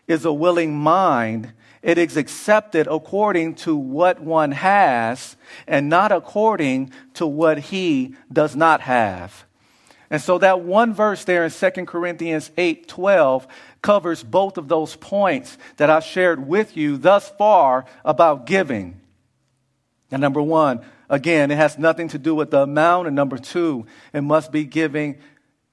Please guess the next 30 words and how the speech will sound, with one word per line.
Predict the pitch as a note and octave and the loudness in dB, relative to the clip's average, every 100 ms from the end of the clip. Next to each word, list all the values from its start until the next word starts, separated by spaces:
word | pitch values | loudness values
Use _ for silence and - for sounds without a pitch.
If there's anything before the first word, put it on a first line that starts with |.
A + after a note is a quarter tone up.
| _ | _
willingly. | A#2+ A#2 E3 D#3+ C#3 A2 G2+ E2+ F2+ _ _ _ _ _ _ _ _ _ _ _ _ _ | -14 0 0 2 -2 -6 -10 -14 -20 _ _ _ _ _ _ _ _ _ _ _ _ _
If | A2 | -20
there | - B2+ A2+ | -10 -8 -8
is | - | -12
first | - - E3 B2 G#2+ - - _ _ _ _ _ _ _ - | -14 -4 -4 -4 -10 -16 -20 _ _ _ _ _ _ _ -8
a | A2 | -8
willing | A2 C#3+ D#3+ D#3 | -4 -2 -2 -2
mind, | C3+ A2+ G#2+ A2 | -2 0 -2 -6
it | B2 | -6
is | A#2+ A2+ | -6 -8
accepted | - - D#3+ E3 D3+ | -12 -2 -2 -2 -6
according | B2+ - D3+ D3 C#3 | -6 -6 -6 -4 -6
to | C3+ | -8
what | A#2 C3 | -6 -6
one | - B2+ A2+ | -6 -8 -6
has | A2+ D#3+ E3+ A#2+ G#2+ A#2 - - - | -2 2 2 2 -2 -4 -10 -20 -12
and | - A#2+ | -4 0
not | C3+ D#3+ F3 - | 2 2 0 -4
according | C3 - F3 D#3+ C3+ C3 | -10 -6 -4 -2 -4 -4
to | C#3 | -8
what | B2 C3 C#3 | -6 -2 -2
he, | - - F3+ F#3 C3 B2 A#2 A#2+ _ _ _ - | -2 -14 -8 -4 -2 -4 -8 -14 _ _ _ -10
in | |
this | C3 C3+ - | -6 -6 -4
case | C#3+ C#3 | -4 -4
she, | B2 - F3 F#3 D3 B2 | -6 -10 -6 -2 -2 -4
speaking | - D#3 D3 C#3 | -6 -4 -4 -4
of | A#2+ | -4
the | A#2+ | -4
widow, | C#3 F#3 C3+ A2+ A2+ | 0 0 0 -2 -4